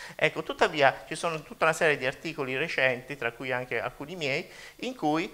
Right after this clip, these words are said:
eh, si fa vedere che la vera sensibilità climatica dovrebbe essere al di sotto dei tre, da, praticamente tra uno, tra uno e tre, di conseguenza, ehm, sono i modelli a bassa sensibilità climatica quelli più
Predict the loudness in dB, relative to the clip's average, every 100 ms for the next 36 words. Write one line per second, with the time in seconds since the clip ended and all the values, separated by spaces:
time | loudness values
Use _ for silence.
0 | -12 -6 -4 -4 2 4 4 2 2 2
1 | 2 2 4 2 0 -8 -8 -2 -2 -2
2 | 2 4 4 2 0 0 2 2 2 4
3 | 2 2 -2 -4 -4 -4 -6 -8 -4 -2
4 | 2 2 2 -2 -20 0 4 4 4 0
5 | -2 0 0 -2 -4 0 2 2 0 0
6 | 0 0 -16 -8 2 2 4 0 0 -2
7 | -2 -6 -6 -6 0 2 2 2 0 0
8 | -18 -4 2 6 6 6 6 6 4 0
9 | -4 -10 -12 -10 -10 -6 2 6 10 10
10 | 8 2 6 10 12 12 12 12 12 4
11 | 2 2 2 8 8 6 2 4 4 2
12 | 2 2 -4 -4 -2 -8 -10 -18 -14 -10
13 | -8